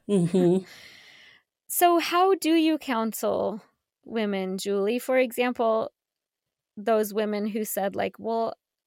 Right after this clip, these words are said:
Speaker 2: well, how would you counsel, counsel both women? I guess, how did you do the therapy on yourself so that you eventually got over the
Speaker 1: <laughs>
Speaker 2: aspirational shame? And then how
Speaker 1: Yeah.
Speaker 2: do you coun-, counsel the women who let that aspirational shame stop them from doing the things, and they felt like they made this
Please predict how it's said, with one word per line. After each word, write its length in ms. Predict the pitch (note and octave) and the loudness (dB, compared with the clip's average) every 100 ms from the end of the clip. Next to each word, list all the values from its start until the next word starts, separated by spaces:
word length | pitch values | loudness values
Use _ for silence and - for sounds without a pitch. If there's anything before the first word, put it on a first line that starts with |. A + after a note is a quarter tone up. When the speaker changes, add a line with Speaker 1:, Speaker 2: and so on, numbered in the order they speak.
| _ A#3+ | _ 2
Speaker 2:
well, 240 | D#4 D#4 | 4 6
how 160 | E4+ E4+ | 6 4
would 140 | C4+ | 4
you 80 | D4+ | 0
counsel, 320 | E4 E4 - - | 0 -2 -6 -6
counsel 480 | C#4+ C#4+ C#4+ C#4 B3 | 0 0 0 2 2
both 400 | B3 E4+ G#4+ - - _ - _ | 2 2 0 -6 -18 _ -20 _
women? 340 | G3+ G#3 G3 G3+ | 0 0 2 0
I 100 | G3+ | 2
guess, 200 | A#3+ B3 | 0 4
how 180 | B3+ C#4 | 4 4
did 160 | B3+ | 2
you 100 | A#3+ | 0
do 140 | A3 A3 | -2 -4
the 100 | G#3+ | -2
therapy 480 | A3+ A#3 C4 B3 | 0 0 -2 0
on 160 | A#3 G#3+ | 0 0
yourself 420 | G3 G#3 B3+ D4 | -2 -2 -2 -2
so 140 | - G3 | -2 -4
that 120 | G3 | -2
you 120 | G#3 | -2
eventually 440 | G3 G#3 A3 G3+ F#3 | 0 0 -2 -4 -2
got 240 | F#3+ F#3+ | 0 2
over 480 | A3 C4+ B3+ G#3 G3+ | 2 2 2 0 0
the 220 | G3+ F#3+ | 0 0
Speaker 1:
<laughs> 20 | |
Speaker 2:
aspirational 680 | F#3+ G3 - G3 G3 G3 F#3+ | 0 -4 -4 -4 -2 -4 -4
shame? 460 | - C4+ C4 A3 A3 - - - - - | -2 0 0 -2 -4 -10 -18 -20 -12 0
And 140 | A#3+ | 4
then 100 | - | 4
how 140 | - C4 | 4 4
Speaker 1:
Yeah. 40 | |
Speaker 2:
do 60 | B3+ | 2
you 120 | C4 | 0
coun-, 260 | C#4 B3 - | 0 -2 -4
counsel 440 | - B3+ B3+ - B3 | -4 -2 -2 0 0
the 120 | A#3 | 0
women 580 | A#3 A#3 A#3 A3 A3 B3 - | 0 0 -2 -4 -6 -10 -10
who 160 | B3+ A3+ | -6 -4
let 300 | G#3 A#3+ C4 | 2 2 2
that 180 | B3 - | -2 0
aspirational 680 | A3 - G#3+ G#3 - G#3+ G#3 | -2 -2 -4 -4 -4 -6 -6
shame 260 | G#3 G#3 G3+ | -6 -6 -8
stop 420 | - A3 B3 - | -4 -2 -2 -2
them 180 | A3+ G#3+ | -4 -4
from 200 | G#3 G3 | -6 -4
doing 280 | G3+ G3 | -4 -2
the 80 | G3 | -6
things, 320 | - C4 B3 A3 | -4 -4 -2 -4
and 100 | G3 | -4
they 100 | G3 | -4
felt 260 | G3 G3+ | -4 -4
like 160 | G3+ G3+ | -4 -4
they 140 | G3+ G3 | -6 -4
made 300 | G3 F#3+ F#3+ | -2 -4 -4
this 300 | F#3+ - | -4 -6